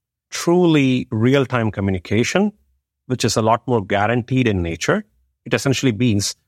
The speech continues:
the reliability of the technology and the reliability of all the experiences actually goes a notch higher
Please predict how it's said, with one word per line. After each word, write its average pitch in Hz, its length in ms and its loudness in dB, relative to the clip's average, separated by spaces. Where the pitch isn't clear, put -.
the 107 100 -2
reliability 110 880 0
of 107 440 -2
the 107 180 0
technology 113 960 0
and 104 380 0
the 98 480 0
reliability 123 680 0
of 101 240 0
all 117 220 0
the 110 120 -2
experiences 98 920 0
actually 107 360 -2
goes 101 480 -2
a 113 80 0
notch 104 300 0
higher 110 460 0